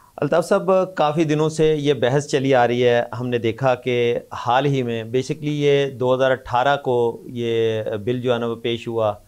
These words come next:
और आज दोबारा से इसके ऊपर काफ़ी ज़्यादा गर्मा गर्मी इस वक्त सोशल मीडिया के ऊपर चलें, टीवी चैनल्स के ऊपर देखें।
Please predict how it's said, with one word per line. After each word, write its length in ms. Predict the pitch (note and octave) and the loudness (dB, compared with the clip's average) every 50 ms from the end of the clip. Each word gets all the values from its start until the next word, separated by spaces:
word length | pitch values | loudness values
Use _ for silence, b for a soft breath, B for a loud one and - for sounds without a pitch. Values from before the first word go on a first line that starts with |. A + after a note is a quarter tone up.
| b b b b b b b b b | b b b b b b b b b
और 240 | C3 C3 C3 - - | 0 0 0 0 0
आज 200 | C#3 C#3 D3+ D#3+ | 0 0 2 0
दोबारा 360 | D3+ B2+ C#3 C#3 C#3 D3+ E3 F3 | 0 0 0 2 2 2 2 2
से 160 | - F3 E3 | 0 0 -2
इसके 280 | D#3 D3+ C#3 - - | -2 -4 -4 -2 0
ऊपर 220 | D3 C3+ C#3+ C#3+ C3+ | 0 2 2 0 -2
काफ़ी 320 | B2+ - C3+ B2+ A#2+ C#3+ | 0 0 -2 -2 0 0
ज़्यादा 260 | C3 B2+ A#2+ A#2 B2 | 0 2 2 2 0
गर्मा 280 | A2 A2 A#2 A#2 A#2+ A#2+ | 0 0 -2 -2 -2 -2
गर्मी 280 | A2+ A#2 A#2 A#2 A#2 A#2 | 0 0 -2 -2 -2 -6
इस 140 | A2+ A2+ | -6 -4
वक्त 200 | A#2+ A2+ A#2+ A2+ | -4 -4 -4 -4
सोशल 240 | - B2 A#2 - C3+ | -6 -6 -4 -4 -4
मीडिया 240 | C3 B2 A#2 B2 A#2+ | -4 -2 -2 -2 -2
के 80 | A#2+ B2 | -2 -2
ऊपर 160 | G#2+ B2+ A#2 | -4 -4 -4
चलें, 500 | - A#2+ A2 G#2+ A2+ A2+ A2+ A2 A2 - | -2 -2 -4 -2 -4 -6 -6 -8 -10 -12
टीवी 380 | - A2 A2 - B2+ A#2+ B2 | -14 -14 -10 -8 -6 -6 -4
चैनल्स 360 | A2+ B2+ B2 A#2+ B2 B2 A#2 - | -2 -2 -2 -2 -2 -6 -6 -6
के 80 | - | -6
ऊपर 200 | B2 A2+ A#2+ A#2 | -4 -2 -2 -2
देखें। 340 | G#2 A2+ G#2+ - - A2+ G#2+ | -2 -2 -4 -4 -8 -12 -12